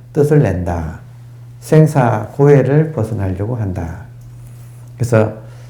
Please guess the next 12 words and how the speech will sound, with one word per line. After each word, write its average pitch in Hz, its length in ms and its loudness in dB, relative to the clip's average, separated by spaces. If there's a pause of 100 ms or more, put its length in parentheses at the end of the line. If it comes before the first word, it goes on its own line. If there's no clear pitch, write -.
(120)
저도 160 640 4 (1300)
제가 143 240 6
참선을 156 480 2
시작한, 120 720 0
이 160 100 2
공부를 139 400 4
시작한, 123 680 -2 (600)
어, 104 380 0
계기는 113 600 4 (1600)
존재 139 800 6
불만족이었어요. 113 840 2 (1500)
어, 82 220 -4